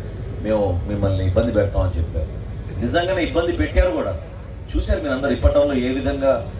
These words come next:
అంత చిన్న గ్రామంలో నూట ఇరవై అడుగుల రోడ్ వేయడం ఏంటండి? అసలు ఎక్కడ విన్నాం? బిల్డింగ్లు కూల్చేశారు,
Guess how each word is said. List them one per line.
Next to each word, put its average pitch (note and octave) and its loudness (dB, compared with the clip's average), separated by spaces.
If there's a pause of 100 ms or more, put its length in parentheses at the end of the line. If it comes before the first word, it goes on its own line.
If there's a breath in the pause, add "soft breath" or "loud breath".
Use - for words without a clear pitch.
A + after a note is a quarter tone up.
(140)
అంత - 0 (160)
చిన్న - 4 (120)
గ్రామంలో B2+ 0 (580)
నూట D3+ 0
ఇరవై D3 2
అడుగుల C3+ 2
రోడ్ C3 -2
వేయడం C#3+ 0
ఏంటండి? A#2+ -6 (160)
అసలు - 6
ఎక్కడ G2+ -2
విన్నాం? B2 2 (1400)
బిల్డింగ్లు D4+ 4
కూల్చేశారు, - 4